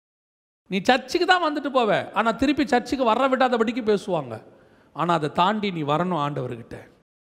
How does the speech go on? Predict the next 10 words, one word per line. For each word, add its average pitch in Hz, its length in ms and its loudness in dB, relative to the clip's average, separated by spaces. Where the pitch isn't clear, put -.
நீ 170 180 -4
ஜெபிச்சுட்டு 349 540 2
போவ, 220 460 0
உனக்கு 185 280 -4
போராட்டம் 202 420 2
வரும், 165 360 0
நீ 160 100 -4
அதை 156 200 2
தாண்டி 185 420 0
ஜெபிக்கணும். 170 520 -2